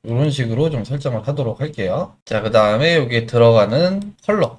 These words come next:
이제 지정을 해줘야겠죠. 위에서 엮은 것과 동일하게 아래에도 믹스맵이 하나가 필요하니까 가지고 들어오고요. 팩터 값에다가 얘를 넣어주고요. 그레이터 된, 그리고 나서 연결해서 보면은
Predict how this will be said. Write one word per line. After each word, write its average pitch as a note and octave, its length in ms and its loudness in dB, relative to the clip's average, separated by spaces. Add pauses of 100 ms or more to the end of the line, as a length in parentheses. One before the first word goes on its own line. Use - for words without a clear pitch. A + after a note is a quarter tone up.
(120)
이제 A2 80 -6
지정을 A2+ 420 -4
해줘야겠죠. B2+ 920 0
위에서 D#3+ 420 2
엮은 C#3 260 -2
것과 C#3 500 0
동일하게 C3+ 600 0
아래에도 C3+ 440 0
믹스맵이 B2+ 500 -4
하나가 C#3+ 320 -2
필요하니까 E3+ 640 -4
가지고 A#2 400 -6
들어오고요. B2 760 0 (520)
팩터 G#3+ 440 -8
값에다가 C#3+ 720 -2
얘를 A2 240 -4
넣어주고요. A#2+ 1080 -2
그레이터 A#2 440 -4
된, G#2+ 480 -4
그리고 A2+ 220 -8
나서 G2 240 -6
연결해서 F#2+ 380 -8
보면은 A#2 500 -6